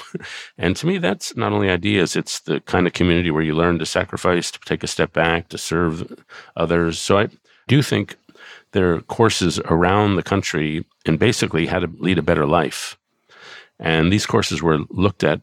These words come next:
unprofessionally 'cause they don't follow an academic discipline. But there's one at Harvard, there's one, uh, at Notre Dame. I used to teach one on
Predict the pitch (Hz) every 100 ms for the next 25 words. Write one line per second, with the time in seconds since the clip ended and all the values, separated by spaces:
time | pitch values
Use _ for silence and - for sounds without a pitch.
0 | - 98 - 87 120 - 85 - 73 87
1 | 87 - 80 78 76 78 76 69 - 107
2 | - 67 64 - _ - - - - -
3 | 71 - 73 - 87 80 76 71 - -
4 | 90 69 - 104 113 101 98 90 - -
5 | 71 - 76 73 69 - - - - -
6 | 73 76 76 90 101 95 87 87 90 -
7 | - 87 - 85 76 73 73